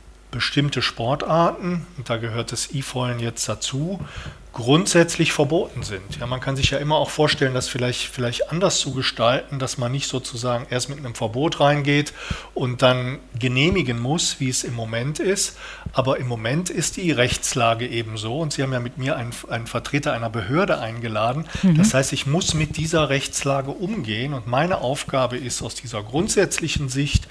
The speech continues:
Speaker 1: wir verbieten das und dann musst du aber oder kannst du genehmigen,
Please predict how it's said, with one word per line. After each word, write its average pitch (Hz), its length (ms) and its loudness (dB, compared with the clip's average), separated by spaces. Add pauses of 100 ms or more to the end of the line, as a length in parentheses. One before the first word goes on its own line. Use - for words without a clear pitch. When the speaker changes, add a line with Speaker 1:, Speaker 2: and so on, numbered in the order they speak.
(380)
Speaker 1:
wir 117 100 -4
verbieten 151 580 -6
das 180 360 4
und 120 280 -8
dann 127 200 0
musst 131 340 -2
du 135 180 -2
aber 123 220 2
oder 110 240 -4
kannst 156 640 -2
du 135 100 -4
genehmigen, 147 680 -2